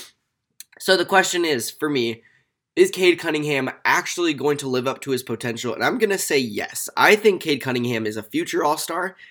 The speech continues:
Maybe it takes a season or two for, for it to happen. But I think he could be a, the next, like, Chris Paul. Um,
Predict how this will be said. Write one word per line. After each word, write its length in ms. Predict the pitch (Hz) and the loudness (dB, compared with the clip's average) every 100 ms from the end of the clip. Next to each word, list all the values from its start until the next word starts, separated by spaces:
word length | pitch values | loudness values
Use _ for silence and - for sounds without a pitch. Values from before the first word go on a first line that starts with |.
| _ - | _ 0
Maybe 240 | 170 175 | 4 4
it 80 | 131 | 2
takes 260 | 151 143 151 | 0 -2 -4
a 60 | |
season 340 | 139 139 143 131 | -4 -6 -4 -4
or 80 | |
two 280 | 117 135 135 | -4 -4 -6
for, 200 | 131 104 82 - _ _ _ _ | -8 -10 -12 -18 _ _ _ _
for 180 | - 139 | -2 0
it 140 | 120 - | 0 -4
to 80 | - | -10
happen. 580 | - 107 117 151 151 - _ _ _ _ _ | -6 -4 -2 0 -2 -4 _ _ _ _ _
But 120 | 156 | 2
I 100 | 165 | 2
think 340 | 156 180 320 381 | 0 -4 -4 -6
he 260 | - 233 | -6 -4
could 260 | - 254 160 | -2 -6 -4
be 380 | 180 180 190 - _ _ _ _ | -6 -4 -6 -10 _ _ _ _
a, 540 | 147 147 139 131 107 - _ _ _ _ _ - | 6 6 6 2 -2 -6 _ _ _ _ _ -6
the 80 | |
next, 440 | 156 147 196 - - | -2 2 2 0 -2
like, 300 | 147 - - | -2 -4 -10
Chris 480 | - - 190 - - | -10 -2 0 0 -6
Paul. 600 | - - 160 151 92 - _ _ _ - | -10 -2 2 2 2 -8 _ _ _ 2
Um, 340 | 147 139 123 | 4 4 4